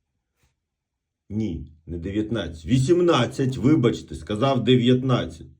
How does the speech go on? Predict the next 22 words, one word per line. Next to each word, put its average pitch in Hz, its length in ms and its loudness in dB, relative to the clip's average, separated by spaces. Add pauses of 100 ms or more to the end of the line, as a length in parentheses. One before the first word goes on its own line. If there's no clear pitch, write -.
(460)
Ну 208 180 2
добре, 175 460 -2
хто 190 360 2
сьогодні 156 720 -2
це 110 200 -10
зробить? 90 500 -12
Раз 131 300 -10
я 113 120 -6
вже, 101 180 -12
я 123 180 -8
відповідаю 113 640 -8
завжди 82 360 -14
за 80 100 -14
свої 82 240 -14
слова. - 440 -12 (460)
Там 139 240 -4
плюс 135 260 -2
вісімнадцять, 143 720 -6
але 165 520 -2 (400)
плюс 202 320 0
дев'ятнадцять 147 960 2
годин 117 540 -6